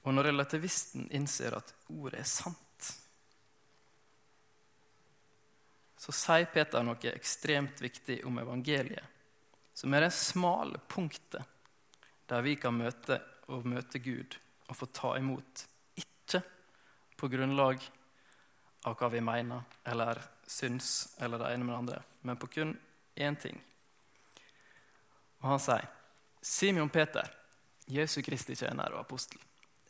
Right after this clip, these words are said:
hilser dem som har fått den samme dyrebare tro, som vi gjennom rettferdigheten fra vår Gud og frelser Jesus Kristus.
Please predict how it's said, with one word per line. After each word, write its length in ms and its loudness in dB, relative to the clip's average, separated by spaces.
hilser 440 8
dem 220 6
som 200 0
har 80 0
fått 240 -6
den 80 -4
samme 440 2
dyrebare 520 2
tro, 160 -8
som 260 0
vi 220 4
gjennom 300 6
rettferdigheten 800 4
fra 200 -6
vår 200 -6
Gud 320 -4
og 140 -10
frelser 800 2
Jesus 420 -4
Kristus. 440 -6